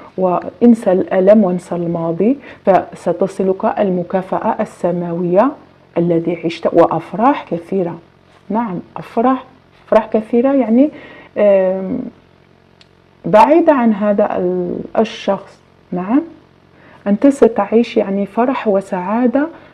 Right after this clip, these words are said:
لا علاقة لها بهذا الشخص الذي تحبه أنت. نعم، لكن القرار قرارك أنت، فهذا الإنسان سيعود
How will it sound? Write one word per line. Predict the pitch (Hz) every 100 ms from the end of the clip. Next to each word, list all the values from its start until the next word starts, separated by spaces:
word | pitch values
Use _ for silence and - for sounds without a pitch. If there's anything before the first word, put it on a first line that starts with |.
| _ 220
لا | 277
علاقة | 320 302 240 240 233
لها | 226 254
بهذا | 247 214 214 214
الشخص | - 277 277 -
الذي | 202 220 220 285
تحبه | 269 - 226 - 190 185 160
أنت. | 160 - - _ _ _ _ _ _ _ _ 185
نعم، | 185 233
لكن | 220 - 202 202
القرار | 190 214 285
قرارك | - 247 208 185 185 -
أنت، | 180 170 165 160 - _ _ _ -
فهذا | 175 175 175
الإنسان | - 190 185 269
سيعود | 262 262 233 180 170 180